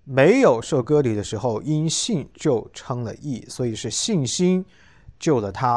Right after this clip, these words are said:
而不是割礼救了他。所以 again，justification by faith。Okay, let's move on. <clears throat> 我们来看下面，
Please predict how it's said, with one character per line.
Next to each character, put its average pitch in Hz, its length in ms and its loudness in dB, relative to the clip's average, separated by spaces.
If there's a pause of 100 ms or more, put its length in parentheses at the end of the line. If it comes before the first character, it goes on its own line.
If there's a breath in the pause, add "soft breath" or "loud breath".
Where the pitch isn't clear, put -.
而 117 120 -8
不 117 140 -14
是 113 140 -8
割 123 220 -4
礼 110 140 -6
救 107 180 -8
了 101 80 -10
他。 104 340 -6
所 - 160 -4
以 113 120 -2
again，justification 143 1700 0
by 120 380 2
faith。 101 540 -8 (680 soft breath)
Okay, 131 380 0
let's 147 280 2
move 139 280 2
on. 131 360 2 (1080)
<clears throat> 190 300 4 (4000 soft breath)
我 131 60 -4
们 147 80 6
来 160 60 6
看 180 180 2
下 196 180 4
面， 165 380 4